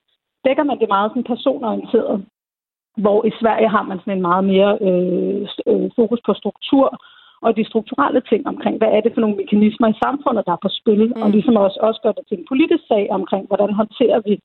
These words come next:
Speaker 1: problemer omkring ligestilling, øh, og sexisme.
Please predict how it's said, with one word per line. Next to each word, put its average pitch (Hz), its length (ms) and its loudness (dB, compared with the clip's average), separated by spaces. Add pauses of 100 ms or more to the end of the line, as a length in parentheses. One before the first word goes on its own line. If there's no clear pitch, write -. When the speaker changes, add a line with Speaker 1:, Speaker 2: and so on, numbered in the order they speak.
(440)
Speaker 1:
problemer 226 400 2
omkring 180 320 0
ligestilling, 185 760 2
øh, 190 320 4
og 185 100 0
sexisme. 202 560 -2